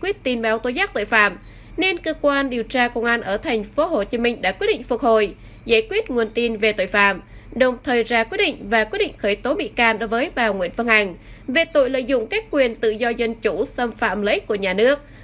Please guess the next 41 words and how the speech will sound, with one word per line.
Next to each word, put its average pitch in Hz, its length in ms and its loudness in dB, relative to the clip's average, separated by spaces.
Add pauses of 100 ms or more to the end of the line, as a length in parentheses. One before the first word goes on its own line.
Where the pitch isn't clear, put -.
(120)
quyền 330 280 2
và 277 120 0
lợi 269 120 0
ích 539 180 -2
hợp 254 200 -4
pháp 370 220 0
của 269 100 -2
tổ 208 120 -2
chức 403 220 -2
và 214 160 -2
cá 330 100 -6
nhân 262 220 0 (120)
theo 247 160 0
điều 220 100 4
luật 214 220 0
ba 214 120 0
trăm 214 280 -2
ba 202 80 -2
mươi 233 120 0
mốt 392 140 -2
Bộ 294 40 2
luật 247 120 0
hình 220 140 0
sự. 220 320 2 (580)
Trong 427 160 2 (100)
cùng 277 280 4
diễn 247 120 0
biến, 262 180 0
sáng 320 280 0
cùng 285 140 0
ngày 220 320 4 (240)
thì 381 120 2
nữ 294 220 2
ca 320 160 -2
sĩ 262 200 -2
Viu 247 180 0
Anh 262 200 2
đã 202 80 2
cùng 247 300 0
với 285 140 0
luật 359 140 -2